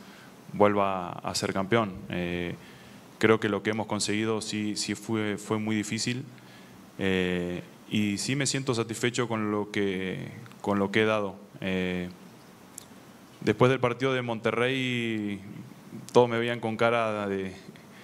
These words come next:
con cara larga, ¿no? Y, y yo estaba muy enojado, estaba muy enojado porque sé que la jugada que tuve de cabeza en principio podría haber cambiado el partido.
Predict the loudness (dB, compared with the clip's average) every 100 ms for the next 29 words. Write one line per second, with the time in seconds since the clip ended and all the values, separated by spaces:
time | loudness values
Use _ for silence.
0 | -18 -16 -2 2 6 6 6 2 0 -2
1 | -2 -2 0 0 -2 -2 -2 -2 -2 0
2 | 2 2 2 0 2 4 4 0 -8 -4
3 | 0 0 2 2 2 2 0 -2 -2 0
4 | -2 0 0 0 0 2 2 0 -2 -2
5 | 0 0 0 0 0 0 0 -6 -12 -20
6 | -20 -20 -20 -8 0 0 2 0 2 2
7 | 2 2 2 0 0 2 2 0 -2 0
8 | 0 -2